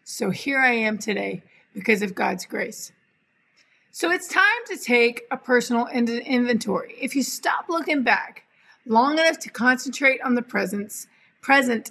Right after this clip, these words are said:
you'll have time to take this personal inventory. I believe in what I call the five cities. One of the times in my life that I was most upset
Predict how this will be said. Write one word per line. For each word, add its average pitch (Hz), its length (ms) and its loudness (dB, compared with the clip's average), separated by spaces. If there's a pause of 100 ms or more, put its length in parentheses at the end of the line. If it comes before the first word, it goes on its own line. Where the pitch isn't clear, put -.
(140)
you'll 220 160 0
have 233 220 4
time 220 240 2
to 190 80 -6
take 202 260 -2
this 196 260 -6 (480)
personal 226 340 0
inventory. 202 540 -4
I 294 240 6
believe 285 600 -4
in 233 200 0
what 220 180 4
I 226 60 2
call 214 280 0
the 214 100 -4
five 196 320 2
cities. - 480 -10 (320)
One 262 200 2
of 320 120 0
the 302 60 -12
times 262 360 2
in 262 120 -2
my 262 140 0
life 208 440 0 (920)
that 233 180 -2
I 220 80 2
was 185 200 -2
most 208 720 2
upset 196 500 -2